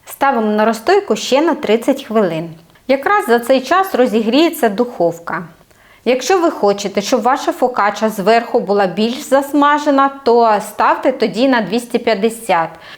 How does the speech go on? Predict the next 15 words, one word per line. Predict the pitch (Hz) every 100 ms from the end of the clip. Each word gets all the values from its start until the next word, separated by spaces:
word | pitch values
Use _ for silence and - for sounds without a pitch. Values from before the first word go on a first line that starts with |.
| -
Якщо | 277 277 311
середньої | 302 277 370 392 349 339
засмажки, | 302 320 320 294 294 302 277
то | 262 403
тоді | 403 285 208 262 359
ставте | - - 233 294 - - 220
на | 202 202 240 294
двісті | 262 185 254 262 240
сорок. | 240 - 160 170 - - _ -
Духовка | 220 311 247 - 202
розігрілася, | 202 196 208 269 403 359 - 233
випікаємо | 214 208 196 233 311 311
до | 185 196 262
золотистої | 294 233 190 196 240 - 233
скоринки. | 233 - 214 175 165 151 -